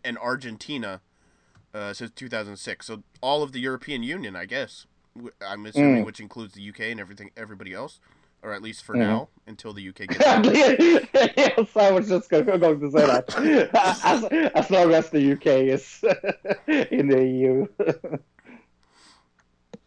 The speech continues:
Speaker 1: Uh, the issue has arisen, um, from desires for individuals to determine the development of their life in an autonomous way without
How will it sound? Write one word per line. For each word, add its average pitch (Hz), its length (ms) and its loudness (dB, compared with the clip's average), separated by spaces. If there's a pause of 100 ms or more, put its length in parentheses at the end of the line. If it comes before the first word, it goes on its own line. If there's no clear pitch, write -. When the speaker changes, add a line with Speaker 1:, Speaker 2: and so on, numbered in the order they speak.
(280)
Speaker 1:
Uh, 127 300 2
the 131 220 -10
issue 190 260 -4
has 180 160 -2
arisen, 135 480 -6
um, 113 500 -8
from 151 220 -8
desires 131 420 0
for - 160 -14
individuals 131 640 -6
to - 160 -12
determine 120 840 -6 (400)
the 131 100 -6
development 143 680 -2
of 147 140 -2
their 135 140 -2
life 127 340 2
in 123 140 -4
an 117 200 -4 (140)
autonomous 180 720 0
way 156 340 2
without 139 400 2